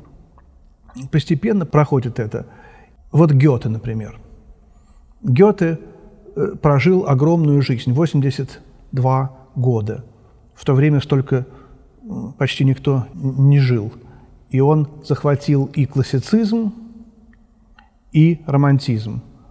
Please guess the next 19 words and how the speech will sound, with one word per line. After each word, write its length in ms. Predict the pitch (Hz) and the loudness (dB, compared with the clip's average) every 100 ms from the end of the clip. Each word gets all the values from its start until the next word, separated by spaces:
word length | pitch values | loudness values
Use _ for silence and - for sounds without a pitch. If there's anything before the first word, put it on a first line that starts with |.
| _ - | _ -4
Он 240 | 135 127 - - - | 0 0 -4 -14 0
родился, 720 | 143 139 170 135 - 117 - - - - | 2 4 2 2 -4 -8 -8 -18 -20 -4
я 120 | 135 | -4
всегда 260 | - 139 151 | 0 0 0
поражаюсь 680 | 139 139 131 123 113 - - - - - - | 2 2 2 0 -2 -6 -16 -20 -20 -12 0
тому, 220 | 131 151 | 2 2
что 180 | - 139 | 0 0
он 160 | 139 | 2
родился 460 | 131 143 151 127 123 | 2 4 2 2 -2
в 60 | |
тысяча 220 | - 135 139 | -2 -2 0
семьсот 420 | 143 135 135 120 | 0 2 0 0
сорок 240 | 143 127 | 0 2
девятом 340 | 127 139 131 131 | 2 2 2 2
году, 220 | 151 139 | 2 2
когда 240 | 135 131 | 2 2
ещё 440 | 135 135 - 123 - - - - - _ _ | 2 0 0 -2 -4 -14 -20 -20 -20 _ _
жил 400 | 139 127 139 113 - - - - | 0 4 4 2 -6 -20 -18 -6
Бах 520 | 123 180 214 - - | 0 2 0 -4 -16